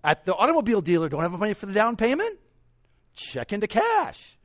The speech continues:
You know, here's one. What, what's this one selling? I don't know if you can see it well enough. No, it's not selling popcorn. It's selling what America sells. It's selling dreams.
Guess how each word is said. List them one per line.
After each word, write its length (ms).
You 80
know, 80
here's 280
one. 360
What, 200
what's 240
this 220
one 320
selling? 520
I 1300
don't 20
know 60
if 60
you 60
can 100
see 220
it 120
well 240
enough. 340
No, 220
it's 140
not 180
selling 280
popcorn. 840
It's 220
selling 280
what 120
America 500
sells. 540
It's 180
selling 380
dreams. 880